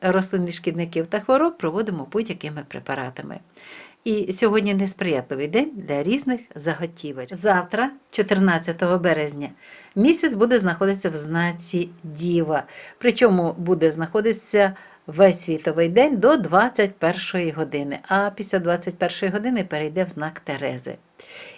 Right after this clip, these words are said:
І це вже доба повного місяця та місячного затемнення. Складний, напружений час. Е, ще й магнітні бурі. Будь ласка, бережіть себе.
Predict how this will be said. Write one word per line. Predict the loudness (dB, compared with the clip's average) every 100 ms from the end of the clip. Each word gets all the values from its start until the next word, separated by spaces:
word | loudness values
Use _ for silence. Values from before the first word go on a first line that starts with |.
| -4
І | 0 0 0 -8
це | -4 2 4 4 -2 _ _
вже | -10 -4 2 2 2
доба | -2 -4 -2 0 0 -2 -6 -20 _ _
повного | -2 4 8 8 6 0 0 -2 -4
місяця | -2 -2 -4 -14 -12 -12 -8
та | -4 -2
місячного | -2 -4 -4 -6 -4 -6 -6 -8 -8
затемнення. | -10 -6 -6 -4 -4 -4 -6 -8 -8 -12 -16 -20 -20 -20 _
Складний, | -20 -8 -2 0 2 2 0 -2
напружений | -6 -2 -2 -2 0 2 0 -6 -10
час. | -10 -12 -12 -14 -20 -20 -20 -20 -20 -20 -14
Е, | -10 -8 -8
ще | -6 2 2
й | 4
магнітні | 2 0 2 0 0 0 0
бурі. | 0 2 2 2
Будь | 0 0
ласка, | 2 2 2 0 -6
бережіть | 0 2 2 2 0 -2 -2 -4 -6
себе. | -8 -4 -2 -4 -4